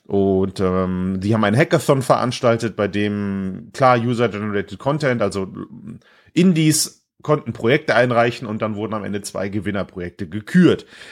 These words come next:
Projekt Nummer eins hat gewonnen, dass eine Dame sich mit einem, mit einem Oculus Pro Headset vor einem echten Spiegel stellt und sich dann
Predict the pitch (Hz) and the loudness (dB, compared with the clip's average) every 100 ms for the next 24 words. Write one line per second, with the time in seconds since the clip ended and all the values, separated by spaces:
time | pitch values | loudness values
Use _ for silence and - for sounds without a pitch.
0 | - - 160 233 233 - 190 214 185 - | -16 2 4 4 2 -2 0 4 2 2
1 | 202 208 135 170 202 - - - _ - | 2 4 4 0 -2 -4 -8 -12 _ -8
2 | 113 160 - - _ _ _ _ _ _ | -2 -2 -2 -20 _ _ _ _ _ _
3 | 117 143 123 147 175 180 175 139 143 - | -2 0 4 2 2 -2 -4 -2 -4 -2
4 | 120 131 139 120 131 165 160 143 - 139 | 2 2 2 4 6 4 0 -2 -6 -4
5 | - 123 123 110 110 117 123 101 123 110 | -2 0 -2 -4 -6 -4 -4 -4 -4 -6
6 | 110 - 123 - 135 151 151 143 151 151 | -14 -8 -8 -6 -2 0 0 -2 0 -2
7 | - _ - _ _ - 151 143 123 120 | -6 _ -20 _ _ -4 2 4 4 2
8 | 123 170 180 - 190 - - 117 113 151 | 2 2 2 0 -2 -2 -4 -2 0 -2
9 | - 135 160 - - _ _ _ _ _ | 0 2 2 0 -8 _ _ _ _ _
10 | _ - - - _ _ _ 147 160 165 | _ -20 -20 -20 _ _ _ 2 4 4
11 | 156 - 139 151 151 | 0 2 2 2 -4